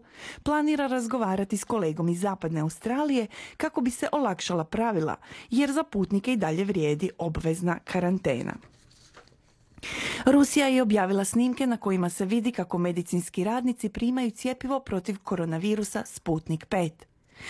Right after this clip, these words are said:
Nakon što je u kolovozu ovo cjepivo dobilo regulatorno odobrenje,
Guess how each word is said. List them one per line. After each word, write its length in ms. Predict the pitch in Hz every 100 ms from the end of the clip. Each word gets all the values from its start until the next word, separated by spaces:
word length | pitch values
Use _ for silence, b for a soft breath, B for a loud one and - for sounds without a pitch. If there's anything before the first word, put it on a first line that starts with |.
| B B B
Nakon 360 | 214 214 - 202
što 180 | - 208
je 120 | 208
u 60 |
kolovozu 580 | 196 208 208 196 214 214
ovo 180 | 214 180
cjepivo 500 | - 185 175 180 180
dobilo 460 | 175 170 170 175 180
regulatorno 720 | 185 165 165 165 160 165 165 160
odobrenje, 600 | 160 160 214 254 247